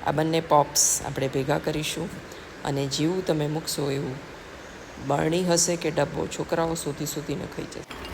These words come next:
તો પૌવા, મમરા, ચકરી, ફરસી પૂરી, ખાખરા એવા બધા જ નાસ્તા ખાતા મારા ગુજરાતી ભાઈ બહેનો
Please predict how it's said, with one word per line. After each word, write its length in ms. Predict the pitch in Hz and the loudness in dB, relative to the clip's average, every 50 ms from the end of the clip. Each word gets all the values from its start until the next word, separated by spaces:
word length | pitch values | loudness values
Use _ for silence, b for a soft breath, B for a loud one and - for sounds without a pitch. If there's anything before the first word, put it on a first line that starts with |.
| - - - - - - - - - - - - - - | -10 -10 -10 -8 -8 -8 -8 -10 -8 -8 -8 -6 -4 -2
તો 160 | 185 196 202 196 - | 0 0 0 2 2
પૌવા, 520 | 190 175 175 175 170 175 185 185 185 180 | 2 4 4 4 4 4 4 6 6 6
મમરા, 640 | 180 180 170 160 165 165 165 170 170 170 170 170 165 165 165 - - - | 6 4 4 4 4 6 6 8 8 8 8 6 6 4 0 -4 -4 -2
ચકરી, 680 | - 131 131 - - 165 165 170 170 165 165 165 165 165 160 | 0 0 2 2 4 4 4 4 4 4 2 2 4 4 6
ફરસી 320 | - 123 - - - - 165 | 6 6 6 4 2 2 0
પૂરી, 600 | - - 165 165 165 170 165 165 165 160 165 - - - - | 2 2 2 2 4 4 2 2 2 0 -2 -4 -4 -2 0
ખાખરા 640 | 160 143 143 - - - 151 156 151 156 151 151 - B B B B B - - - | 2 2 2 2 2 2 4 4 4 4 2 0 -2 B B B B B -8 -6 0
એવા 140 | - 165 170 | 4 4 4
બધા 380 | 165 160 160 151 156 165 175 180 | 6 6 4 6 6 6 6 6
જ 140 | 175 185 165 | 4 4 4
નાસ્તા 460 | 165 151 147 151 - - - 170 160 | 6 6 4 4 0 0 0 2 2
ખાતા 340 | 156 - 156 147 - 156 156 | 4 4 4 4 4 2 2
મારા 220 | 156 151 147 143 | 4 4 2 2
ગુજરાતી 600 | 143 - 143 143 135 - 147 156 170 180 - - | 2 2 2 2 2 6 8 8 8 8 8 4
ભાઈ 240 | - - 143 135 135 | 4 4 4 2 2
બહેનો 420 | 135 127 127 123 - - - 127 | 2 2 2 2 2 2 2 0